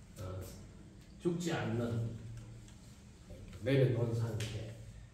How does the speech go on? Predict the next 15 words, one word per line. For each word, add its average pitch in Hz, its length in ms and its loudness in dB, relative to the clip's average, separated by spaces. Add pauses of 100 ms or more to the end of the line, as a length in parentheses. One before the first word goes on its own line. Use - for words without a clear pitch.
(100)
그 110 100 -2
상태를 127 640 0
확인할 - 540 0
수 - 200 -4
있다. - 360 -8 (440)
네. 95 220 -6
음. - 120 -2 (1300)
자, 147 560 4
나는 170 280 12
내려놓고 165 480 12
이제 131 200 10
죽지 226 320 8
않는다, 151 480 10
내가. - 380 2 (420)
네, - 60 -8